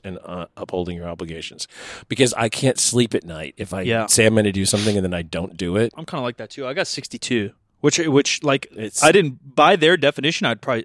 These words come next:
Speaker 2: I, obviously it's high, so I can't complain, but by that definition, I think I'm higher. Like, like, I stick to my fucking word.
Speaker 1: Yeah.
Speaker 2: Like, that's same idea. It's not altruistic. It's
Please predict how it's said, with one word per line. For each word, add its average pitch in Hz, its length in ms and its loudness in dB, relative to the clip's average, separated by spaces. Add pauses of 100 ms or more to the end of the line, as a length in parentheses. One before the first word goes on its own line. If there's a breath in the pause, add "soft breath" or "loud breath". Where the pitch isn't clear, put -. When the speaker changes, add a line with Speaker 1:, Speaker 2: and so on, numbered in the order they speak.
Speaker 2:
I, 123 140 -4
obviously 120 340 -6
it's 107 120 -10
high, 107 260 -10
so - 120 -12
I 110 40 -12
can't - 180 -18
complain, 120 260 -8
but 120 160 -6
by 131 200 6
that 127 240 4
definition, 120 460 -6
I 104 40 -8
think 101 140 -14
I'm 98 80 -16
higher. 107 380 -10 (300 soft breath)
Like, 131 140 4
like, 120 240 2
I 127 80 4
stick - 280 -2
to - 60 -16
my 90 120 -16
fucking - 360 -14
word. 95 380 -12 (180)
Speaker 1:
Yeah. 85 140 -16 (180)
Speaker 2:
Like, 107 120 -8
that's - 260 -6 (140)
same 135 260 0
idea. 101 380 -2 (380)
It's 120 180 -2
not 120 120 0
altruistic. 107 720 0
It's - 220 -10